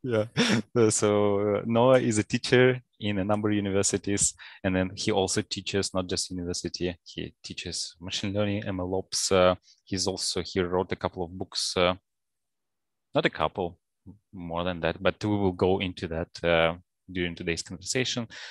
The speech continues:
So Noah was also a former C T O, individual contributor, consultant. He has over twenty years of experience shipping revenue generating products in many industries, including films, games, and SaaS.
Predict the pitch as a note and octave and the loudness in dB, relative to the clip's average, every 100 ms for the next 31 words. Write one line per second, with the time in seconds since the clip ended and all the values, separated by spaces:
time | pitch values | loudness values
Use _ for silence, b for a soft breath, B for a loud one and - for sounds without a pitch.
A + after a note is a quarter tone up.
0 | B B - - A2+ A#2 B2 A#2+ C3 C3 | B B -4 0 2 2 0 2 4 4
1 | A2+ - A#2 A2 - G2+ G#2 A2+ G#2+ - | 0 -4 -4 -4 -2 -2 -2 -2 -4 -4
2 | - G#2+ G#2 G2+ G2+ F#2+ G2 G2 - G2 | -4 -2 0 0 -2 -4 -2 -4 -4 -6
3 | F#2 F#2+ F#2+ F2+ F2+ F2 F2 F2 F#2 E2+ | -6 -6 -4 -4 -6 -4 -2 -2 -4 -8
4 | - E2+ - E2 - G2+ F#2+ E2+ - E2 | -8 -4 -2 -2 -4 -6 -6 -8 -10 -12
5 | - F2 D#2+ - - - C3+ B2 A#2+ - | -6 -4 -4 -10 -14 -8 -2 0 0 -4
6 | - b b b _ - - - A2 G#2 | -8 b b b _ -6 -4 -2 -2 0
7 | G2+ F#2+ F#2 F#2+ F#2+ F2 E2+ E2+ E2 E2 | 0 0 0 -4 -6 -6 -4 -4 -6 -8
8 | - F2 F2 - F2+ E2+ E2+ E2 - G#2 | -4 -2 -4 -6 -6 -4 -4 -6 -8 -10
9 | F2 E2 - D#2+ - G2+ F2 G2 F2+ F2+ | -10 -12 -12 -10 -10 -10 -8 -4 -2 -4
10 | F2+ _ _ _ - B2 D3 - - - | -4 _ _ _ -4 -4 -4 -4 -4 -6
11 | _ _ A2+ G2+ G#2 G#2 - - G#2 F#2 | _ _ -4 -2 -2 -4 -8 -4 -2 -2
12 | F#2 - _ b b - - D2 - - | -6 -14 _ b b -10 -4 -4 -4 -10